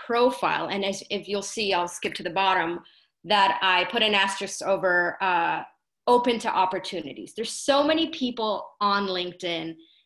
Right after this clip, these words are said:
whose headline says open to opportunities. Don't do that.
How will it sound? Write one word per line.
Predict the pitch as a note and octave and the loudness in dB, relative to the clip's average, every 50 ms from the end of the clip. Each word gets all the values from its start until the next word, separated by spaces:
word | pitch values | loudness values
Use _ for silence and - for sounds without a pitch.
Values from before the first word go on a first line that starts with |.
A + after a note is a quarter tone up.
| _ _ _ _ _ _ _ - - - | _ _ _ _ _ _ _ -20 -12 -8
whose | A#3 A3 G3+ - | -6 -6 -6 -6
headline | - - A#3 A#3 A3 G3 G#3 F#3 F3 E3+ E3+ E3+ F3 | -4 -2 0 0 0 0 0 0 0 0 -2 -4 -6
says | - - - - G#3+ G3 F3+ F3 F3 F3 E3+ E3 - - _ _ _ - | -10 -14 -10 -6 -2 -2 0 0 -2 -4 -6 -10 -16 -20 _ _ _ -2
open | G#3 G3+ G#3 G#3 G3 F3+ | -2 -2 -2 -4 -6 -6
to | G3+ - | -6 -4
opportunities. | - E3 D#3+ - D#3 D#3 - E3 D#3 E2+ - - - - - - _ _ _ _ _ _ _ _ _ _ _ _ _ - | -4 -4 -4 -4 -8 -12 -12 -14 -14 -14 -16 -18 -20 -20 -20 -20 _ _ _ _ _ _ _ _ _ _ _ _ _ -2
Don't | G3+ F#3+ F#3+ G3 F#3+ - - - - | 0 0 0 0 -4 -6 -10 -16 -8
do | - F#3 E3+ D#3 C3+ | -4 -2 -2 -2 -2
that. | A2+ G2 - - | -4 -8 -8 -10